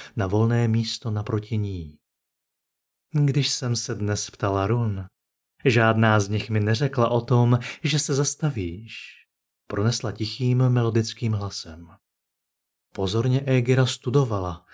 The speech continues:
každičký jeho pohyb, každý nádech. V hnědých očích jí tančilo světlo plamenů.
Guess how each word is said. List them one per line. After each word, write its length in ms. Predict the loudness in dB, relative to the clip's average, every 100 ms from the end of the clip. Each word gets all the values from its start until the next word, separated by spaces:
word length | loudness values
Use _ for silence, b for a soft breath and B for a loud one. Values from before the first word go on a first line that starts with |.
| B B
každičký 540 | -2 -2 -2 -4 0 2
jeho 240 | 4 2
pohyb, 500 | 0 -2 -2 -8 -14 -20 _
každý 360 | -6 -4 -4 -4
nádech. 640 | -2 -4 -6 -10 -14 -20 _ _ _ _ _ -8
V 60 |
hnědých 380 | -2 0 0 0
očích 460 | -2 0 -2 -2 -2
jí 120 | 0
tančilo 560 | 0 0 0 0 0
světlo 440 | 0 -2 -4 -2 -2
plamenů. 680 | -2 -2 -2 -4 -8 -10